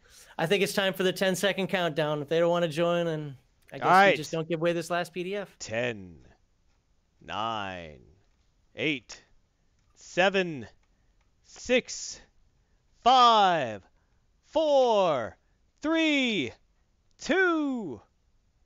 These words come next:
Speaker 2: one.
Speaker 1: Come on, somebody get in under the wire.
Speaker 2: Zero.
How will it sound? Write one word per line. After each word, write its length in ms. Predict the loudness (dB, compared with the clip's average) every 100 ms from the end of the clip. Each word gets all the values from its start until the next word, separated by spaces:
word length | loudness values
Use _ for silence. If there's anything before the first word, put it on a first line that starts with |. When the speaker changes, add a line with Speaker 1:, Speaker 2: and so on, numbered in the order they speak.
| _
Speaker 2:
one. 580 | -4 0 2 0 -4 -10
Speaker 1:
Come 100 | -12
on, 100 | -10
somebody 300 | -6 -4 -2
get 120 | 0
in 80 | 2
under 200 | 4 4
the 80 | 4
wire. 340 | 4 4 2
Speaker 2:
Zero. 640 | -2 -12 -12 -10 -10 -10